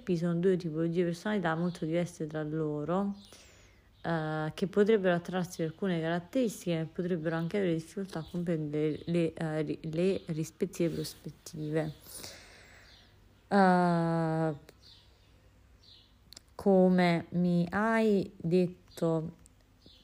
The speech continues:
prima, virgola, ehm,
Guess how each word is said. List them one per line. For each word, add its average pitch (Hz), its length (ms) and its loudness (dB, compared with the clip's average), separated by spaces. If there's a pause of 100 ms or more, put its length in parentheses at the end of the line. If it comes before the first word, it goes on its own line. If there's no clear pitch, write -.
(540)
prima, 170 840 2 (160)
virgola, 156 840 0 (1000)
ehm, 156 1300 -2